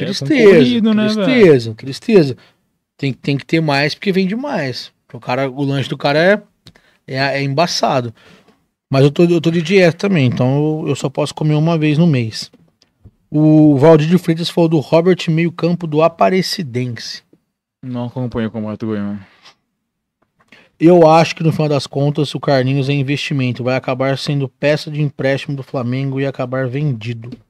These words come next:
Speaker 2: Vendido acho que não, mas emprestado com certeza.
Speaker 1: Ah, isso, isso, isso pode ser.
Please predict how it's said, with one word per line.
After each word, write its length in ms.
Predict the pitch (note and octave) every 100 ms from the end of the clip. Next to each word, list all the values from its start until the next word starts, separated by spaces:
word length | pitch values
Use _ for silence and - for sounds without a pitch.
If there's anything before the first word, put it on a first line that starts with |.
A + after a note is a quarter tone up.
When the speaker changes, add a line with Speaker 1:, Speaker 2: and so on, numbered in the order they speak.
| _ _
Speaker 2:
Vendido 360 | A2+ A#2 A2 B2+
acho 140 | -
que 80 | -
não, 160 | F3+ A2+
mas 160 | G#2
emprestado 440 | G#2 A2+ G#2+ A2 G2+
com 100 | G#2+
certeza. 500 | B2+ - - G2 A2+
Speaker 1:
Ah, 240 | G3 D3+
isso, 280 | B2+ - F3+
isso, 240 | F3 D3+ G3
isso 260 | F3+ -
pode 240 | - G3 F#3+
ser. 240 | - C3